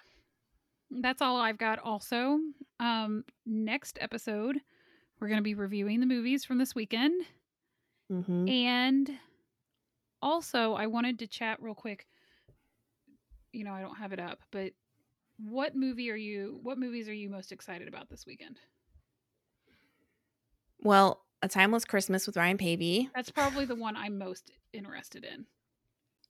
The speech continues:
Speaker 2: Am kind of excited to watch Christmas in Vienna. Although Brennan Elliott is my favorite, I do like that they shot this during Christmas in Vienna.
Speaker 1: Yeah.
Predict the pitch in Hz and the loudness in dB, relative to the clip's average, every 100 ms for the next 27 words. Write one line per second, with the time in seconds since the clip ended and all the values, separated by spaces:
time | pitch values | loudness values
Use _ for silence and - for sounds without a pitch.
0 | _ _ 233 226 220 214 214 - 214 233 | _ _ 4 6 8 6 4 4 4 4
1 | - 226 208 196 190 - 208 - 214 - | 2 2 4 4 2 2 0 2 -2 2
2 | - 185 185 170 165 208 294 - _ _ | 4 4 4 4 6 6 4 0 _ _
3 | 208 214 220 208 208 285 - 254 269 285 | 4 8 6 6 4 6 4 4 4 2
4 | 254 247 240 233 185 185 220 254 254 _ | 2 4 2 2 2 4 6 4 2 _
5 | 202 190 - - 220 220 208 190 190 - | -2 -2 -4 0 6 8 8 6 2 2
6 | 185 180 - 180 170 175 - - 165 165 | 4 6 4 2 4 0 -2 -2 -2 0
7 | 170 - 160 - - 170 165 165 98 - | -2 0 -2 -4 -2 0 0 0 -2 -2
8 | - - _ - | -6 -14 _ -8